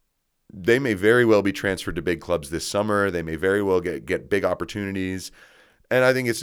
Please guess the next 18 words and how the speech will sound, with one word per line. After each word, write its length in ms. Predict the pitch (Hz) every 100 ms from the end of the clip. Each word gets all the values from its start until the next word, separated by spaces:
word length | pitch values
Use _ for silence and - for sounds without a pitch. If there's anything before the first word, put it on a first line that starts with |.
| -
it's 240 | 113 110 -
really 400 | 110 123 135 123
cool 320 | - 117 113
to 160 | 113 101
see 480 | - 104 101 101 -
smaller 760 | - - 110 110 113 110 90
clubs 560 | - 87 73 85 85 - _ _ _
from 260 | - 110 95
smaller 480 | - 101 107 107 95
leagues 760 | 95 107 82 76 87 85 - _ _ _ _ _ _
show 500 | - - - 127 123
that 420 | 110 110 113 - -
football 840 | - - 165 160 165 160 160 151
in 140 | 120
some 240 | - 135 131
country 560 | 143 143 120 117 110
in, 220 | 110 110
in 320 | - 117 113